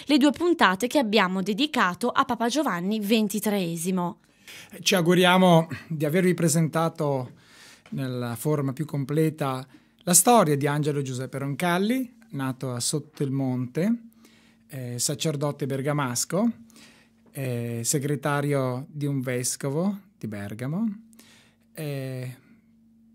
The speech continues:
Speaker 2: un sacerdote che poi ha avuto l'incarico, eh, dal punto di vista diplomatico di rappresentare il Papa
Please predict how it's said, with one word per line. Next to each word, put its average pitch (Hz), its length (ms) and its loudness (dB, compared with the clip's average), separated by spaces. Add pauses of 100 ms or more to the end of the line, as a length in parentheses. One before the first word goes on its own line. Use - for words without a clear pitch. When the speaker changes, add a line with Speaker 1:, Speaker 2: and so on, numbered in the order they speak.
(320)
Speaker 2:
un 147 160 -10
sacerdote 180 800 0
che 175 140 -2
poi 175 680 2
ha 147 260 -6
avuto 170 680 0 (300)
l'incarico, 165 1040 -2 (100)
eh, 117 840 -8 (180)
dal 131 200 -10
punto 175 240 0
di 165 80 2
vista 175 180 0
diplomatico 147 1000 -4
di 151 120 -8
rappresentare 143 880 -4
il 123 300 -12
Papa 135 500 -4